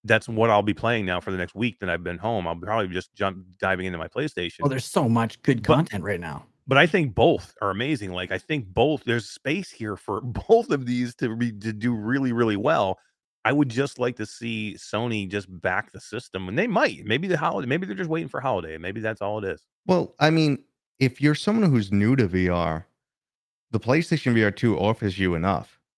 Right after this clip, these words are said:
Speaker 3: I mean, you've never seen Demio before. You've n-, you know, you got a big name title with Horizon,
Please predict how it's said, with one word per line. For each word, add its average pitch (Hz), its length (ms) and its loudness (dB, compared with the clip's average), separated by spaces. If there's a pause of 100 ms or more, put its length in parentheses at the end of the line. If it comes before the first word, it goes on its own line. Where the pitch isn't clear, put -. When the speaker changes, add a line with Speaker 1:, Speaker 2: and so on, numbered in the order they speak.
(380)
Speaker 3:
I 104 60 2
mean, 117 140 4
you've 110 160 0
never 113 300 4
seen 107 360 0
Demio 101 460 2
before. 92 500 0
You've 87 240 -2
n-, 101 100 -4 (320)
you 107 80 2
know, 107 160 4
you 98 120 2
got 101 140 4
a 98 60 2
big 98 220 0
name 101 220 2
title 95 360 0
with 95 100 0
Horizon, 87 960 0